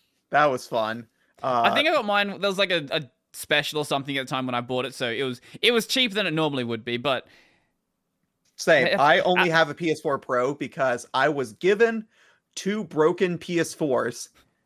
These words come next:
Speaker 1: that I then paid to have fixed.
Speaker 2: Right.
Speaker 1: Sold one of them to my best friend's little brother. The other one I traded into a GameStop for a P S four Pro.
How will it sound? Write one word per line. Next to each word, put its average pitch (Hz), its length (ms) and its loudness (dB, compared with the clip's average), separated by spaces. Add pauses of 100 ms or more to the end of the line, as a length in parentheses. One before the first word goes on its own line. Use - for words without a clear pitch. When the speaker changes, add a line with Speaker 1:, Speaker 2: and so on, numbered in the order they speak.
(200)
Speaker 1:
that 143 200 4
I 139 80 8
then 180 240 4
paid 180 300 -2
to 165 80 -4
have 151 200 0
fixed. - 640 -4 (320)
Speaker 2:
Right. 139 200 0
Speaker 1:
Sold 185 340 2
one 147 200 6
of 240 120 0
them 208 280 4
to 185 200 -2
my 160 100 2
best 156 280 4
friend's 165 260 2
little 151 160 4
brother. 127 460 0 (480)
The 165 240 -2
other 196 220 6
one 165 300 4
I 143 140 0
traded 170 420 0
into 170 240 0
a 147 60 0
GameStop 151 640 0
for 156 160 0
a 135 60 0
P 165 180 -2
S 143 120 -2
four 147 200 -2
Pro. 123 480 0